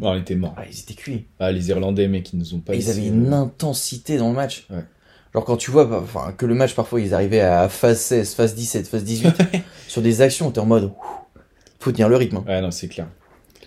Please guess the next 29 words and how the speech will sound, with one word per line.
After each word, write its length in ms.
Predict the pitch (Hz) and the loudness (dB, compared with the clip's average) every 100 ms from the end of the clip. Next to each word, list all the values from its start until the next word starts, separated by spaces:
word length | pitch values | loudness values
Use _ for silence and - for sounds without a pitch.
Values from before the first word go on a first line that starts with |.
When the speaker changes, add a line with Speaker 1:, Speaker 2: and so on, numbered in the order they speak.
| _ - _ _ _ | _ -20 _ _ _
Speaker 1:
C'est 160 | - | -14
clair, 200 | 87 95 90 | -6 -6 -6
c'est 120 | 92 | -10
clair. 260 | - 85 76 | -8 -8 -6
Et 100 | 73 | -2
Speaker 2:
Donc, 220 | 117 117 | -2 2
euh, 80 | 123 | 2
ouais, 140 | 127 | 4
là-dessus, 240 | 156 - 160 | 2 0 -6
franchement, 280 | - 127 147 | -12 -10 -10
c'était, 500 | 120 110 101 92 87 | -10 -6 -2 -2 -2
c'était 160 | - | -4
quand 100 | - | -2
même 100 | 117 | 0
intéressant 400 | 120 117 113 113 | 0 0 -2 -2
de, 420 | 127 107 101 98 101 | -4 -2 -2 -2 -2
de 80 | 110 | -2
voir, 520 | 110 120 120 147 160 - _ - _ _ _ - - _ _ | -2 -4 -2 -2 -2 -16 _ -20 _ _ _ -20 -20 _ _
bah, 140 | 120 127 | 8 8
de 120 | 127 | 8
se 140 | - 123 | 0 0
challenger 380 | - 131 127 | 4 4 4
déjà 580 | 135 117 113 101 92 90 | 4 4 6 6 6 6
l'équipe 320 | 92 104 - 110 | 4 0 -4 -2
numéro 360 | 101 98 95 | 2 2 2
une 140 | - 117 | 2 0
du 80 | 95 | 0
classement 260 | 95 101 | -4 -2
mondial. 340 | 90 92 147 | 0 2 0